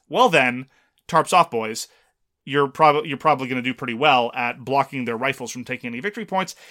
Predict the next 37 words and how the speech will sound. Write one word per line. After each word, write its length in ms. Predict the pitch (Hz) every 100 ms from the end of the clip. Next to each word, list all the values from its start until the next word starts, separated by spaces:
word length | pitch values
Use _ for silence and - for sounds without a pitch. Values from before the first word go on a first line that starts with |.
| _
if 220 | - 202 208
they 140 | 185
haven't 340 | 156 151 151
already 480 | - 147 147 143 139
managed 340 | 131 135 131 -
to 80 |
snag 340 | 131 - 120 120
it 60 |
already. 380 | 110 143 277 143
Because 260 | 120 143 160
again, 240 | 190 269
there's 180 | 330 269
this 120 | 311
timing 400 | - 277 294 269
element. 340 | 175 135 127 -
You 60 |
may 120 | 208
be 140 | 240 233
too 160 | 233
busy 460 | 208 214 202 202 185 - -
trying 360 | - 185 202 196
to 80 |
maintain 360 | 196 190 190 185
arbor 260 | 175 190 185
superiority 680 | - 151 135 123 123 127
while, 160 | 120 127
all 220 | 147 147
the 60 | 139
while 220 | 143 139
your 140 | 127
opponent's 380 | 123 - 143 123 -
actually 260 | 123 - 120
grabbing 640 | 131 120 117 110 110 - -
the 140 | 120
victory 260 | 151 151 113
condition 440 | 123 110 - 110
positions. 540 | 113 110 104 90 101